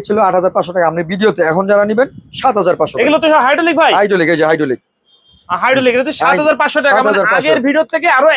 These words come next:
Speaker 2: এক হাজার টাকা
Speaker 1: এক হাজার
Speaker 2: কমে।
Speaker 1: কমে।
Speaker 2: স্টক খালি করা অফার।
Speaker 1: স্টক খালি
Speaker 2: এটা
Speaker 1: করা
Speaker 2: কি?
Speaker 1: অফার। এটা হচ্ছে থাইল্যান্ড ম্যান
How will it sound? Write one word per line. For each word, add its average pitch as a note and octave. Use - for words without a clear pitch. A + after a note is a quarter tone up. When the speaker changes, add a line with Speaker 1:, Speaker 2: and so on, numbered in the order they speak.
Speaker 2:
এক F4
হাজার F4
টাকা F4
Speaker 1:
এক -
হাজার -
Speaker 2:
কমে। A#3+
Speaker 1:
কমে। D4+
Speaker 2:
স্টক -
খালি G4
করা F#4
অফার। B3
Speaker 1:
স্টক G#3
খালি F#3
Speaker 2:
এটা -
Speaker 1:
করা D#3
Speaker 2:
কি? -
Speaker 1:
অফার। A#2+
এটা F#3
হচ্ছে G#3
থাইল্যান্ড F#3+
ম্যান A3